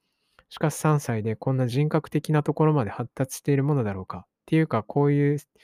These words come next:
項目ってスキルなんですね、などと思いながら。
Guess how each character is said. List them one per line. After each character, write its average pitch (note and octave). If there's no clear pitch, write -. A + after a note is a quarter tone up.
項 C#3
目 C#3
っ B2+
て -
ス -
キ F3
ル D3
な G#2+
ん F#2+
で F#2
す -
ね、 A2+
な C3
ど A2+
と E3+
思 G#2+
い F#2+
な G2
が G2
ら。 -